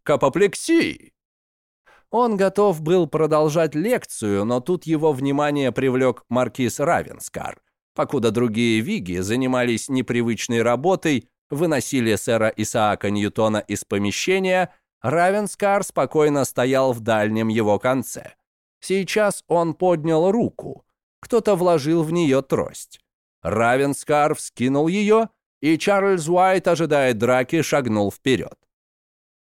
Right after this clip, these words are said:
Тут он сообразил, что глупит, и сцепил пальцы перед медальоном с серебристой борзой, рассеянно потирая шрам,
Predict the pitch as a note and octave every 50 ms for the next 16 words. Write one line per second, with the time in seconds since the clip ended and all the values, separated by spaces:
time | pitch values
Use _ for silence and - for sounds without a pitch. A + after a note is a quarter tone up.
0 | _ _ _ - - - - - _ - G#3+ A#3 G#3+ - - _ - F3 F#3 F#3+
1 | F#3 - - E3+ D#3+ D#3+ D3+ E3+ F3+ E3 E3 D3+ D#3 G3 G3 F3 - - - F3+
2 | F3+ F3 D#3+ D3+ E3+ F3 F3+ E3+ - B3 A#3 - - _ - - _ _ _ -
3 | C#3 C#3+ C#3 A#2+ - - - D#3 C3 - D3 D3+ C#3 B2 G#2+ - A#2+ A#2+ B2 B2+
4 | B2 - - C#3+ C3 B2 A#2 - B2+ B2 B2 A#2+ A2 A#2+ B2 A#2+ A#2+ C3 C#3 C3+
5 | C3+ F3 A3 G#3+ F3 D#3 D3+ C#3 A#2+ - - - - C3+ B2 B2 G#2 B2 C3 B2
6 | - - - C#3 B2 A#2+ C3 C3 A#2+ G#2+ F#2 G2 G2+ F2 - - - - _ -
7 | - - - - E2+ - - - - - - A#2 B2+ C3 C3 C#3 D3 D3+ C#3 -
8 | C#3+ - - B2+ A2 A2 A2 G#2 G2+ F#2+ - - A2 F#2+ G2+ A2 B2 D3+ D3+ C3+